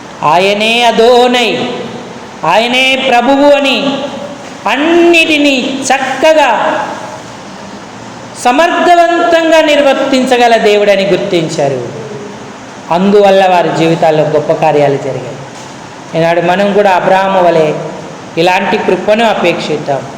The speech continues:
"ప్రభా, నాకు నువ్వు అదోనై అనే ప్రభువుగా ఉండు. నీ దర్శనములో నేను సరి చేసుకోవాల్సినవి, నీ చిత్తమేదో తెలుసుకొని నడుచుకోవాల్సిన విషయాలలో నాకు నువ్వు గ్రహింపుకు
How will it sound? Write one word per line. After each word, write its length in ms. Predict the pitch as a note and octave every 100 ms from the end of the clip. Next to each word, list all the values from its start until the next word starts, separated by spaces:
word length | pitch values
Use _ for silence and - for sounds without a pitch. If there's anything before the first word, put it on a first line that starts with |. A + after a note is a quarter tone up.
| - - - - -
"ప్రభా, 220 | - D#3+ D#3+
నాకు 380 | E3 F3 F3
నువ్వు 440 | F#3 F#3+ F#3+ F#3+ F#3+ - - - -
అదోనై 640 | D#3 D#3+ F#3+ G#3 A3 A#3+ A#3
అనే 220 | A#3 A#3
ప్రభువుగా 500 | A3+ G#3+ G#3 G3+ G3+
ఉండు. 260 | F#3+ G3 - - - - - - - - - - - -
నీ 120 | G3+
దర్శనములో 760 | A3+ A3 A3+ C4 C4 C4+ C#4 C4+ C4+ - - - - - -
నేను 260 | G#3 B3+ C4+
సరి 220 | B3 A#3
చేసుకోవాల్సినవి, 1080 | C4 C4+ C4+ C#4 C4+ C4+ C4+ C4+ C4+ C4 B3 C4+ C4+ - - - -
నీ 140 | G#3 C4+
చిత్తమేదో 680 | C#4 B3 - C4 C4+ C4+ C#4
తెలుసుకొని 580 | C4+ B3 C4 C4+ C4+ C#4
నడుచుకోవాల్సిన 800 | C4 C4 C4+ C#4 C4 C4 C4 C4
విషయాలలో 800 | A#3+ B3+ B3+ B3+ A#3+ A3+ G#3 - - - - - - - E3
నాకు 380 | F3 F#3+ G#3 C4+
నువ్వు 240 | C4+ C4
గ్రహింపుకు 640 | G#3+ G#3 A3 G#3+ G#3+ G#3